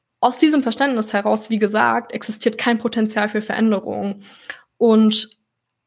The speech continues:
was Kant eben macht, ist, sich diesem Problem zu nähern, indem er zeigt, dass es eine Einheit von Subjekt und Objekt, ähm, über Theorie und Praxis gibt, ne? Also, dass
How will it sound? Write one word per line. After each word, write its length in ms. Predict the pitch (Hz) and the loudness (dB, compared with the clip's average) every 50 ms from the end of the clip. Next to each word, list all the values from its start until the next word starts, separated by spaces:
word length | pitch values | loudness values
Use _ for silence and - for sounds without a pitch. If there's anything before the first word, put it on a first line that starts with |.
| _ _ | _ _
was 200 | - 226 214 220 | -2 -2 -2 0
Kant 200 | - - 233 226 - | 0 0 0 0 -2
eben 180 | - 220 220 | -2 0 2
macht, 300 | 220 262 294 285 - - | 2 2 0 0 -4 -10
ist, 200 | - 214 - - | -10 -10 -8 -6
sich 180 | - 240 220 - | -4 -4 -4 -2
diesem 240 | - 233 214 220 214 | -2 -2 0 0 0
Problem 380 | 214 - 208 214 226 220 214 | 0 -2 -2 0 0 0 0
zu 160 | 214 214 - 226 | 0 0 0 2
nähern, 360 | 233 254 269 269 277 285 285 | 2 2 2 0 0 -2 -2
indem 240 | 247 220 220 214 214 | -2 0 0 2 0
er 100 | 202 214 | 0 -2
zeigt, 560 | - - - 220 233 233 233 - - - _ _ _ _ _ _ _ _ _ _ _ _ _ _ _ _ - - | -4 -2 0 2 2 0 -2 -6 -14 -18 _ _ _ _ _ _ _ _ _ _ _ _ _ _ _ _ -14 -10
dass 320 | 254 220 240 226 226 - | -8 -4 -4 -4 -4 -4
es 160 | 233 220 - - | -6 -6 -6 -6
eine 420 | - - 220 214 214 214 208 - | -6 -2 0 2 2 2 0 0
Einheit 600 | - 240 254 254 - 254 247 247 247 247 - - - - - - - - - - - - _ _ | 0 0 0 0 0 0 2 2 2 0 -2 -6 -14 -16 -20 -20 -20 -20 -20 -20 -20 -20 _ _
von 260 | - - 285 277 262 | -6 0 2 2 2
Subjekt 300 | 254 233 226 233 240 - | 2 2 0 -2 -2 -2
und 100 | 214 220 | -4 -2
Objekt, 600 | - 226 220 - 233 226 220 214 220 - - - - - - - - - | -2 -4 -2 0 0 0 0 -2 -4 -4 -6 -6 -6 -8 -12 -14 -6 0
ähm, 340 | 226 220 208 208 208 202 - - | 2 2 4 4 2 0 -2 -2
über 220 | 262 226 233 220 | 0 0 2 0
Theorie 320 | - - 220 208 208 214 202 | 0 -2 -2 -2 -2 -2 -4
und 100 | 196 202 | -6 -6
Praxis 480 | - - 202 - - - 202 - - | -6 -8 -8 -8 -8 -10 -12 -12 -10
gibt, 300 | - 226 220 220 _ _ | -10 -10 -10 -10 _ _
ne? 180 | 220 233 262 285 | -2 -2 0 0
Also, 180 | - 226 208 202 | -2 -2 -4 -2
dass 320 | - 202 202 202 202 - | -2 -2 -2 -4 -6 -14